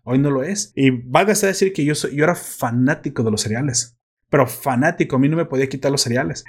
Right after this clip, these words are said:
Pero llega un momento en que uno se tiene que plantear si lo que hace todos los días está bien,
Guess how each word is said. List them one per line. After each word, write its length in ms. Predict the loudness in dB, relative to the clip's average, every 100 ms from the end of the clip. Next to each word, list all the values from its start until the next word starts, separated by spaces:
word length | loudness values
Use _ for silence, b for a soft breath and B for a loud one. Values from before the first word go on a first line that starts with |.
| B
Pero 100 | 0
llega 120 | 2 4
un 60 |
momento 340 | 4 2 2 0
en 60 |
que 80 | 0
uno 100 | -4
se 80 | -2
tiene 160 | -2
que 120 | 0 0
plantear 380 | 0 0 -2 -2
si 180 | 0 2
lo 140 | 2
que 100 | 0
hace 160 | -4 -2
todos 180 | 0
los 220 | 2 2 0
días 280 | -2 -4 -6
está 280 | -4 -2 2
bien, 360 | 2 2 0